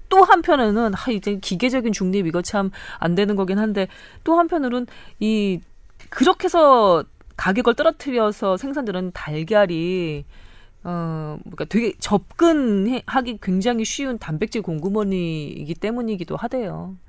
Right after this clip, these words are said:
그게 아니면 그렇게 싼 값에 단-, 이런, 이 정도 고급 단백질을 공급할 수 없다. 그런 논리도 또 있더라고요. 음, 답답한 인-, 상황입니다.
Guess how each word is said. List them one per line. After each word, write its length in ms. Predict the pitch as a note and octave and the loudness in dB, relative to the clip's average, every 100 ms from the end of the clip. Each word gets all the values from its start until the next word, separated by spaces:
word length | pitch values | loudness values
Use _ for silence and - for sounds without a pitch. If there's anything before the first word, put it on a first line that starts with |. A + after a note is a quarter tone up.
| - - | -20 -18
그게 260 | - A#3+ D4+ | -4 0 4
아니면 640 | A#3 E3+ E3+ G3 A3+ E3+ D#3 - - - _ - - | 4 4 2 2 2 0 -6 -16 -20 -20 _ -20 -20
그렇게 420 | - C#4 - - | 2 4 4 2
싼 300 | - F#4 F#4+ | 2 2 4
값에 420 | E4 C#4+ - C4 | 2 2 2 0
단-, 300 | C4 F3 E3 - - | 0 -4 -6 -8 -8
이런, 380 | - A3 D4+ G#3+ | -2 2 2 2
이 140 | G3 | 0
정도 280 | C4 D4 B3+ | 2 0 -4
고급 440 | - G3 F#3 G3 | -2 -2 0 -4
단백질을 1160 | - D3+ F#3+ G3 G3 F#3+ F3+ F#3+ F#3 E3 C#3+ - - | -6 -6 -6 -6 -6 -4 -2 0 0 -2 -6 -10 -10
공급할 380 | E3+ F#3 G#3 | -8 -4 -4
수 100 | G3 | -2
없다. 600 | C#3+ - - E3+ E3 E3+ - - - | -6 -4 -2 -2 -2 -8 -12 -20 -18
그런 300 | - A3+ B3 | 0 2 2
논리도 300 | F3 E3+ F3+ - | 2 -4 -6 -10
또 80 | - | -12
있더라고요. 720 | C#3+ - A3 G#3+ F3+ D3 D3+ C#3 - E2+ D#2 C#2 - - - - - - - - - - | -12 -6 -4 -4 -4 -10 -10 -14 -18 -16 -16 -18 -20 -20 -20 -20 -20 -20 -20 -20 -16 -10
음, 140 | F3+ | -10
답답한 460 | G3 E3 F#3 G#3+ G#3+ | -10 -6 -4 0 0
인-, 400 | F3+ E3+ F3+ F3+ | 0 -4 -6 -8
상황입니다. 640 | - G#3+ A3+ G3 D#3 D#3 | -8 -6 -4 -4 -4 -6